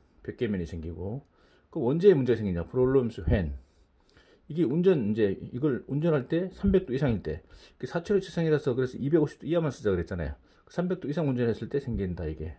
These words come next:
프로-, 문제가. 그다음에, 예, 주저했을 때, 캐스팅했을 때, 어, 두꺼운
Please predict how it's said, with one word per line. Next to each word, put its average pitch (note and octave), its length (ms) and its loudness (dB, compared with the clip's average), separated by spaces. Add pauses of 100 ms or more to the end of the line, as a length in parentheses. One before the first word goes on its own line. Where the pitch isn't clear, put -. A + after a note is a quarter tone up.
프로-, F#2 180 -6
문제가. F2+ 480 -6
그다음에, A2 400 0 (560)
예, G2+ 140 -8
주저했을 D#3+ 420 2
때, - 100 -8
캐스팅했을 D#3 600 -4
때, E2+ 260 0 (360)
어, G2+ 180 -8
두꺼운 B2 460 0